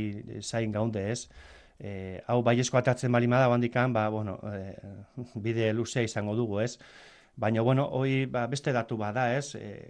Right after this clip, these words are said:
guk, eh, bi mila eta hamaikan, eh, Aldundian aurkeztu genitun, eh, txosten guztiak eguneratuta, eh, eta eskatu genion txosten horiek ere udalari pasatzeko, ez? Donostiako udalari. Hauek ere, eh, bueno, pixka bat ikusi dute eta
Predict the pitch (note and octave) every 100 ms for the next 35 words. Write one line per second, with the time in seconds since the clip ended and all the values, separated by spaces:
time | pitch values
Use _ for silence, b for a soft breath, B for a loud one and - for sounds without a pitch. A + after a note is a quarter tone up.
0 | C3+ B2+ B2 C3 B2+ B2 B2 - D3+ -
1 | C#3+ C#3 B2+ B2+ - A2+ A#2+ B2 B2+ B2+
2 | B2+ C3 C3+ B2 A2 - G#2+ G#2 G2+ A2
3 | - A2 B2+ C3+ B2+ A#2 A2 - - C3+
4 | B2+ C3 C3 A#2+ G#2+ b b b - G#2
5 | G#2 G#2 - B2 C3+ B2 A#2+ - C3+ A#2
6 | A#2+ A2 B2 A#2+ A#2+ B2 C#3+ E3+ - B
7 | B B - A2+ G#2+ G#2+ A2 - B2 C3
8 | B2+ C3+ C#3+ D#3 C#3+ B2+ C3+ C3 C3 C3+
9 | B2+ D3+ - A#2 B2 B2 A#2 A#2 G#2+ A2+
10 | - G#2+ A2+ A2+ - A2+ A2+ A2+ A#2 A#2
11 | A#2 A2+ G#2 A2+ - A2+ B2 B2 B2 C3
12 | B2 B B B B - G#2 A2+ A#2 B2+
13 | A2+ - A#2 A#2 A#2 A#2+ B2 B2 B2 G#2
14 | G2+